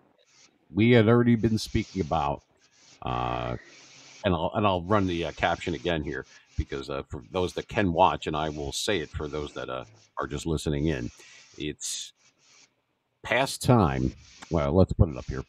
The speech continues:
We'll put it up here first. So, all right, there it is. Past time for a change, which is basically a great name for a website. Why don't you mention, since you guys are partners in this,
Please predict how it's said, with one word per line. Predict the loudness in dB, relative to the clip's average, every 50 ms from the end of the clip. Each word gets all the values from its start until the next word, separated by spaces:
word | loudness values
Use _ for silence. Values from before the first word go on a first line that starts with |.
| _ _ -12
We'll | -10
put | -8 -8 -8
it | -8
up | -8 -8
here | -8 -8
first. | -8 -10 -10 -10 -10 -12 -16 _ _ _ _ _ _ _ _ _ _ _ _ _ _ _ _ _ _ _ _ _ _ _ _ -20 -20 -16
So, | -14 -14 -14 -14 -16 -18 -20 _ _ _ -20 -20 -20 -20 -20 -20 -8 _
all | 0 0
right, | 0 -2 -4
there | -6 -6 -4
it | -4
is. | -6 -8 -10 -12 -12 -4
Past | 0 2 2 2 0 0
time | 2 4 4 6 4 4
for | 2 2 0 0 0
a | -2
change, | -4 -2 0 2 2 2 2 0 -4 -4 -4 -2
which | 0 0 0 -2 -2
is | -4 -6
basically | -2 0 0 0 0 -2 -4 -6 -6 -6 -4 -4 -4 -4 -6 -8 -12 -20 -20 -20 _ _ -8
a | -6
great | -6 -2 0 2 2 2 0 0 -4
name | -10 -10 -4 0 4 6 8 8 8 8 6
for | 4 2 2 2 2
a | 4
website. | 4 4 4 4 2 -2 -2 -2 -4 -6 -8 -6 -2
Why | 2 4
don't | 6 8 8 8 8 6
you | 6
mention, | 8 8 8 6 4 2 2 2 4 4 4
since | 4 2 0 -2 0 -2
you | 0 2
guys | 4 4 4 2 0
are | -4
partners | 0 _ 6 6 6 6 2 -4 -6 -6 -4
in | -6 -4
this, | -4 -6 -6 -8 -12